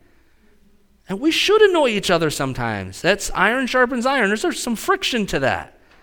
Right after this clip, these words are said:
It's gonna happen. 'Cause then we learn how to forgive each other. We don't just pop down to the church down the street now when we go there until somebody else ticks us off, and then we go to another church until somebody ticks us off. That's not family.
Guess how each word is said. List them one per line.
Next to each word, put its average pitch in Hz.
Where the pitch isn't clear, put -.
It's -
gonna 262
happen. 214
'Cause 185
then 269
we 277
learn 247
how 220
to 214
forgive 226
each 302
other. 120
We 180
don't 262
just 302
pop 240
down 220
to 208
the 196
church 214
down 196
the 170
street 269
now 180
when 180
we 170
go 180
there 254
until 185
somebody 165
else 269
ticks -
us 135
off, 156
and 180
then 165
we 175
go 190
to 180
another 262
church 139
until 151
somebody 160
ticks 151
us 131
off. 185
That's 220
not 226
family. 240